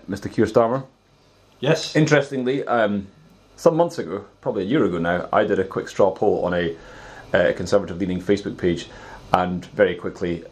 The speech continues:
Speaker 1: about eighty percent of the respondents, well, about, of which were about a hundred, uh, it wasn't very scientific, but about eighty percent of Conservative supporters said that Keir Starmer was the one they felt was the biggest threat to the Conservative Party.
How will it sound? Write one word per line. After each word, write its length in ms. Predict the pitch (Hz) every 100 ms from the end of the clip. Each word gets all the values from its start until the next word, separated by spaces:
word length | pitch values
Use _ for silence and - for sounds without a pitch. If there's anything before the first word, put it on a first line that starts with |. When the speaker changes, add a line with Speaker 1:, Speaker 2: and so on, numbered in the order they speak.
| - - - -
Speaker 1:
about 220 | 87 92
eighty 140 | 101
percent 340 | - 90 95 82 -
of 360 | 90 85 - - -
the 80 | 92
respondents, 600 | 92 - 104 107 - - -
well, 120 | 98
about, 340 | 101 - - -
of 100 | 196
which 120 | 226 -
were 60 |
about 200 | 156 113
a 20 |
hundred, 400 | 120 135 170 165 - _
uh, 60 | 117 113 110
it 60 | -
wasn't 220 | 123 110
very 140 | 104 101
scientific, 540 | 104 98 98 104 113
but 120 | 104
about 180 | - 107
eighty 180 | 135 -
percent 320 | 110 113 101 -
of 260 | 104 92 - _ - - - -
Conservative 460 | 101 - 104 101
supporters 540 | - - 101 95 92 82
said 240 | 95 87
that 180 | 85 -
Keir 160 | - 98
Starmer 340 | - 98 92
was 120 | 90 -
the 60 |
one 160 | 87 92
they 140 | 90
felt 180 | - 95
was 100 | 98
the 60 | 98
biggest 420 | 104 101 - - -
threat 260 | - 110 -
to 60 |
the 80 | 110
Conservative 420 | 104 120 117 113
Party. 400 | 127 120 131 127